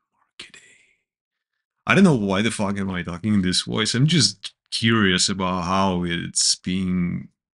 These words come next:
received, or how does it sound when, when I record using this nice piece of tech, and I have a feeling that it picks up on some of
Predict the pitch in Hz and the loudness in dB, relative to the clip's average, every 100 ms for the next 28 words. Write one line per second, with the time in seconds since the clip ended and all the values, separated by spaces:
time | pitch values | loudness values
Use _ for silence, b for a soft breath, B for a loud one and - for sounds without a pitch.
0 | _ _ _ _ _ _ _ 104 98 - | _ _ _ _ _ _ _ -2 2 4
1 | 131 143 180 170 160 151 147 139 139 139 | 6 8 8 6 4 2 4 2 2 4
2 | 135 107 90 - 90 110 151 156 117 104 | 4 4 4 2 2 2 0 0 0 0
3 | 98 104 101 104 98 92 90 - 101 95 | 2 0 2 0 0 0 -4 -2 0 2
4 | 98 92 95 90 92 - 95 95 95 - | 0 0 -2 -2 -2 -2 -4 -6 -6 -6
5 | 104 101 - - 98 95 - 95 92 92 | -6 -8 -8 -6 -6 -6 -8 -8 -8 -10
6 | 90 90 90 87 - 98 90 90 87 90 | -10 -8 -8 -8 -4 -2 0 -2 -4 -8
7 | 92 - 92 - 98 - 92 90 95 92 | -8 -8 -6 -6 -8 -10 -8 -8 -8 -12
8 | 92 | -12